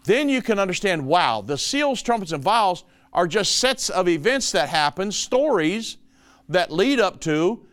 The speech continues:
the second coming of Jesus Christ and the Battle of Armageddon. Then you can get the big scope of the book of Revelation and teach it all the way through.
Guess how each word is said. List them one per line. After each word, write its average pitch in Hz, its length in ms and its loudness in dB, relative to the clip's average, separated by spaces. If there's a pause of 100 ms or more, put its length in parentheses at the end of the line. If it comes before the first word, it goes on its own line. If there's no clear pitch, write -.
(160)
the 160 100 -2
second 190 380 0
coming 202 240 -2
of 202 80 -2
Jesus 165 320 -4
Christ 175 320 -2
and 196 80 -6
the 180 80 -2
Battle 143 240 0
of 156 60 -4
Armageddon. 185 500 -4 (1000)
Then 285 320 0
you 254 160 0
can 196 200 -4
get 202 220 -2
the 202 80 0
big 233 480 -2
scope 202 400 -2
of 180 80 -2
the 170 60 0
book 175 240 -4
of 185 100 -2
Revelation 170 560 -2 (320)
and 131 160 -6
teach 180 260 -4
it 131 80 0
all 170 300 0
the 185 80 -2
way 175 180 -2
through. 110 380 -6